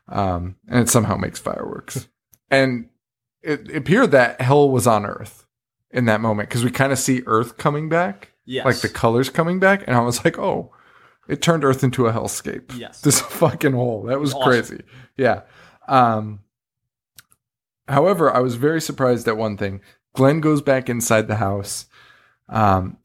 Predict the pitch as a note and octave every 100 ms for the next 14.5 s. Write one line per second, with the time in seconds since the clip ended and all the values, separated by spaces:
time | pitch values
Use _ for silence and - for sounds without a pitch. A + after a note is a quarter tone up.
0 | - A#2+ A2+ G#2+ A#2+ A#2+ C#3+ - - B2
1 | - - - A#2 A2+ A2 - - - D#3
2 | C3 - C#3 B2 C#3 - - - - D#3
3 | E3+ F3 E3+ D3 A#2+ G#2+ - A#2+ - D#3+
4 | D3 C#3+ B2+ - _ - C#3+ F#3 A#3+ D#3
5 | D#3 B2 A2 G#2+ G#2+ - A#2 A#2+ D#3 -
6 | F#2 - - A2+ - - G#2+ - - -
7 | - _ - C3+ - G3+ E3+ D#3 D3 B2
8 | A#2 - - D#3 A#2 - - _ C#3+ C#3+
9 | C3 B2 D#3+ D#3+ G3 D3 C#3 C3+ A#2+ A#2+
10 | A#2+ A2 G#2+ G2+ - G2+ G2+ G2+ G#2+ B2
11 | - - _ - F#3 F#3 G3+ D#3 F3 F3
12 | G#2+ G#3+ G3 G3 A3+ D4 B3 F3 E3+ -
13 | A3 F3+ C4 A#3 G#3+ A3 A3 A3+ G#3+ D#3+
14 | E3+ E3 D#3+ D3+ C#3+